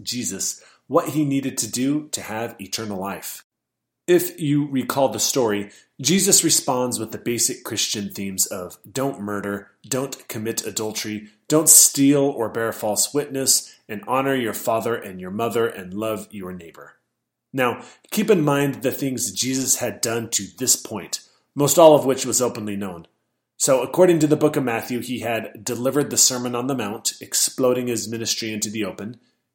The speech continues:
He had healed a leper, cured the centurion's servant,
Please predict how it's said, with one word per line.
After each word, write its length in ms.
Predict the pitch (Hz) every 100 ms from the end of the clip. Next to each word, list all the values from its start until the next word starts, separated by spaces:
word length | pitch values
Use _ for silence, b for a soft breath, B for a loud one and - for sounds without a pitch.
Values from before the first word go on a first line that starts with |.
| _
He 120 | 170
had 120 | 185
healed 260 | 147 196 170
a 40 |
leper, 560 | 170 175 139 107 - _ _ _ _
cured 300 | - 165 151
the 60 | 151
centurion's 800 | - 147 - 151 147 143 127 -
servant, 440 | 135 117 101 101